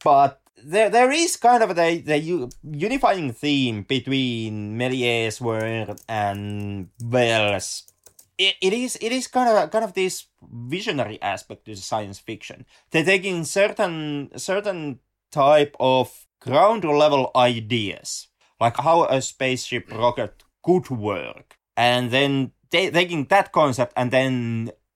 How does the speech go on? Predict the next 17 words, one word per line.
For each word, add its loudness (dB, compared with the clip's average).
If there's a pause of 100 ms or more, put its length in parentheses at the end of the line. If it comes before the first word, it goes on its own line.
(140)
evolving 2
that 4
into -2
a 2
straight -4
out 2
fantasy. -4 (280)
And 0
there 4
is -2
kind, 0
kind 2
of -2
this, -4
this -6 (340)
almost 0 (280)
childlike 0